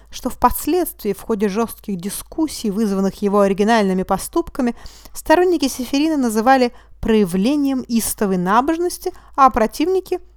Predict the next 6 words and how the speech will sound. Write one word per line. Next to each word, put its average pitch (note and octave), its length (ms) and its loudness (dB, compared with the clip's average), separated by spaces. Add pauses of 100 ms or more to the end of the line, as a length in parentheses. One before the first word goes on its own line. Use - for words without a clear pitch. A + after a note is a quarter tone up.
наследием A#3 800 2
Черемоя, G#3+ 720 0
гнезда F3+ 520 0
преступников - 800 -6
и G3+ 40 -4
убийц. F3 560 -6